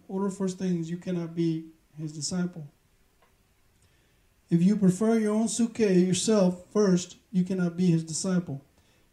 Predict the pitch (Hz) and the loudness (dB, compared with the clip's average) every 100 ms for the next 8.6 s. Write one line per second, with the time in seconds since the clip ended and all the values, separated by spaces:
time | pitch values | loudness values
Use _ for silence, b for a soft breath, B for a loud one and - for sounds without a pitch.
0 | - 170 214 226 214 190 185 220 226 220 | -2 2 4 4 2 2 4 4 4 0
1 | 208 - 226 208 - 175 196 190 185 190 | -2 0 0 0 -4 -4 0 4 4 2
2 | 180 202 196 208 208 220 208 208 208 190 | -2 -2 -4 -4 -4 -4 -4 -4 -4 -6
3 | 190 208 202 196 208 202 185 - - - | -4 -2 0 -2 -6 -6 -8 -12 -16 -4
4 | 170 214 214 208 185 185 175 180 196 190 | -2 2 2 2 -2 -2 -2 -2 0 0
5 | 165 160 - 165 180 185 170 160 - 165 | 0 -6 -6 -2 2 2 0 -4 -4 -2
6 | 185 160 143 - _ _ _ _ _ _ | 0 0 -4 -14 _ _ _ _ _ _
7 | _ 180 202 185 175 180 170 175 180 180 | _ 0 0 0 0 0 0 -2 -4 -2
8 | 170 165 160 160 165 156 | -4 -4 -6 -4 -6 -8